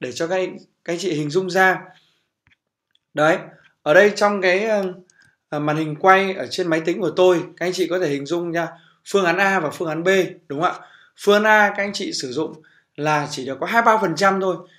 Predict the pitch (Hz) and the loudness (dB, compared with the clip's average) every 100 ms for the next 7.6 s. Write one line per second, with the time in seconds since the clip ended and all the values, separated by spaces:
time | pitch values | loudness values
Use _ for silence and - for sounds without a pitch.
0 | _ _ 196 208 202 175 196 208 190 196 | _ _ -4 0 0 0 0 0 2 2
1 | 196 185 226 208 196 139 131 127 180 175 | 2 0 4 6 6 2 -6 -2 -2 -2
2 | 147 _ _ - _ _ - 156 143 - | -6 _ _ -20 _ _ -4 -2 -2 -6
3 | - _ 190 196 202 175 175 - _ _ | -20 _ 6 6 4 2 0 -12 _ _
4 | - 226 214 208 143 123 - 226 190 190 | -2 -2 4 4 4 0 0 2 2 -2
5 | - - 214 208 226 220 214 208 208 185 | 0 4 4 4 0 4 4 4 2 0
6 | 170 196 - 151 165 190 151 - _ _ | 2 2 2 -2 0 -2 -2 -6 _ _
7 | _ _ - 165 160 | _ _ -2 0 0